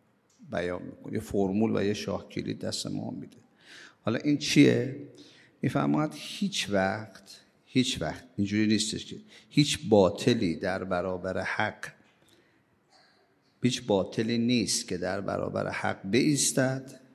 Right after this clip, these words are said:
باطل، مگر آن که حق بر او غلبه می‌کنه. حتماً ممکنه زمان ببره،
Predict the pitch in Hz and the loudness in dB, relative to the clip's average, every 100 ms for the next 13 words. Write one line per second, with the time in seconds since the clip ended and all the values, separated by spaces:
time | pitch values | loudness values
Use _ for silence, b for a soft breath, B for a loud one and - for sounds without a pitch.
0 | _ _ _ _ _ - 95 - - 90 | _ _ _ _ _ -2 -2 0 -6 -6
1 | - - _ _ _ b b b b b | -14 -20 _ _ _ b b b b b
2 | b - 135 156 156 151 147 139 101 87 | b 2 4 4 2 2 0 0 -2 -4
3 | - 156 170 - - 113 107 135 135 139 | -2 -2 -4 -6 -2 0 -2 -4 -4 -4
4 | 147 - - - - 101 95 95 98 98 | -6 -10 -16 -20 -4 0 2 2 0 -4
5 | 87 - 87 90 92 - - - - - | -6 -10 -10 -10 -10 -12 -16 -18 -8 -4
6 | 117 147 151 120 101 101 92 90 90 87 | 2 6 6 6 4 6 6 6 4 4
7 | 90 90 92 | 0 -2 -6